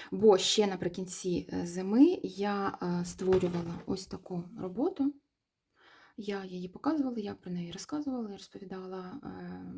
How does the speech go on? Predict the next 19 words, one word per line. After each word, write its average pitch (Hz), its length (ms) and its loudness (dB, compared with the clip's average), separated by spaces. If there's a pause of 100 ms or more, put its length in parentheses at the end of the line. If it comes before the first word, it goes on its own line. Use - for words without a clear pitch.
(120)
історію 302 360 2
її 247 160 2
створення, 214 640 0 (460)
що - 180 -4
я 196 100 6
хотіла 196 400 -2
її 185 200 -4
подарувати 185 840 -4
своїй, 190 720 -10
е, 180 240 -6
колезі, 190 840 -6
але 185 220 -8
я 180 340 -8
не 180 120 -6
встигла 185 380 -10
її 180 240 -6
доробити 202 400 -6
в - 60 -20
час, - 380 -8